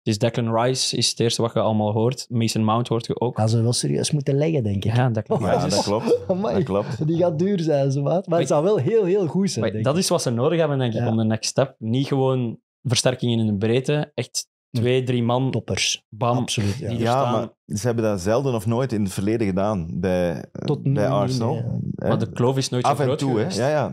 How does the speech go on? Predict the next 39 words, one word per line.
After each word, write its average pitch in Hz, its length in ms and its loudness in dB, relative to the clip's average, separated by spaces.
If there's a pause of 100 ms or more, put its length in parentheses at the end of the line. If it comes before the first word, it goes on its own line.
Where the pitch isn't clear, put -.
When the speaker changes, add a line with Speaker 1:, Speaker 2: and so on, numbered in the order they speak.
(140)
Speaker 3:
ze - 100 -10
hebben 101 180 0
dat - 100 -2
af 123 160 0
en 143 60 0
toe, 104 120 -2
maar 101 100 0
ze 92 100 0
wilden 98 200 0
dat 85 80 4
altijd 110 220 -4
tegenhouden 127 520 0 (340)
om 98 160 -2
zo 92 280 0 (220)
die 92 260 -2
bedragen. 104 540 0 (240)
En 101 340 -2
de - 200 -4
keer 101 280 0
dat 92 120 0
ze 98 60 -6
het 78 80 -6
wel 98 180 2
gedaan 101 340 0
hebben, 90 340 -2 (320)
zijn 90 300 -2
ze, 85 240 -2
s-, - 420 -8
hebben 87 240 -4
ze 82 80 -2
serieus 95 280 -4
op 90 100 -2
de 85 60 -2
Speaker 1:
Pepe. 87 180 -2
Speaker 3:
tandjes 117 280 -4
gehad 135 260 -4
met, 110 220 -4
met 90 220 -4
Pepe. 139 440 -4